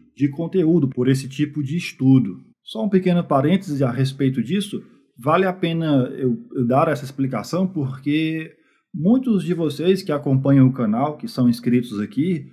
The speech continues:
se inscreveram porque, de alguma forma,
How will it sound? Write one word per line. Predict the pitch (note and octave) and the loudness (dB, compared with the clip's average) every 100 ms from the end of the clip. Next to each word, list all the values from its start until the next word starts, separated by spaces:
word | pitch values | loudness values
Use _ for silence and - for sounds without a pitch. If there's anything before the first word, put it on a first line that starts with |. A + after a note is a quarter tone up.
| _ _ | _ _
se | - E3+ | -6 -4
inscreveram | - G3 E3+ F#3+ G3+ G3 | 0 0 2 2 2 0
porque, | - F#3 - E3 | -2 -8 -2 -2
de | D#3 | 0
alguma | D3 F3+ G3 | -2 -2 -4
forma, | - D3 D#3+ F3 | 0 0 0 -4